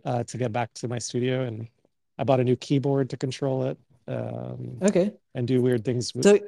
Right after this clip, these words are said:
Speaker 1: through midi.
Speaker 2: are you gonna
Speaker 1: Yeah.
Speaker 2: make a new i-, intro tune for us?
Speaker 1: Yeah, so I'll try and do that. I just need to find a way to get the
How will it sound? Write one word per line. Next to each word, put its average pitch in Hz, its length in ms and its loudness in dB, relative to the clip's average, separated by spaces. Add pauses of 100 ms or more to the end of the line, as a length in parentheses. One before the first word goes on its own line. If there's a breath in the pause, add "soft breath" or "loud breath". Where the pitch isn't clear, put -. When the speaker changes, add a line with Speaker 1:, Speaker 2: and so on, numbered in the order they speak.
Speaker 1:
through 127 140 -4
midi. 131 340 0
Speaker 2:
are 185 60 6
you 185 120 10
gonna 196 180 6
Speaker 1:
Yeah. 196 60 8
Speaker 2:
make 202 180 6
a 208 60 8
new 202 220 8
i-, 196 240 -2
intro 202 300 2
tune 202 300 0
for 208 160 -6
us? 226 280 -6 (720)
Speaker 1:
Yeah, 165 240 8
so 147 140 0
I'll 147 60 2
try 170 180 2
and 165 80 0
do 165 120 2
that. 131 340 2
I 135 100 -2
just 131 140 -8
need 156 100 -2
to 147 60 -6
find 135 180 -2
a 131 40 -2
way 131 120 -2
to 123 60 -4
get 117 200 -8
the 120 280 -6